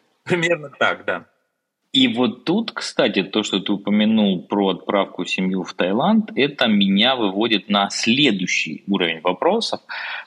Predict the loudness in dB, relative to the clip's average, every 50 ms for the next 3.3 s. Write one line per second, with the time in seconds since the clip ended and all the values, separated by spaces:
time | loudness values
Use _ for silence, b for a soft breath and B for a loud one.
0 | _ -8 -6 -2 0 2 2 4 2 2 0 0 0 0 0 0 -2 0 2 2
1 | 0 0 0 -2 0 2 2 2 2 0 0 2 4 4 4 4 4 2 2 2
2 | 0 -2 -2 0 0 2 2 2 0 0 0 0 2 2 0 0 -2 -2 -2 0
3 | 0 2 2 2 2 0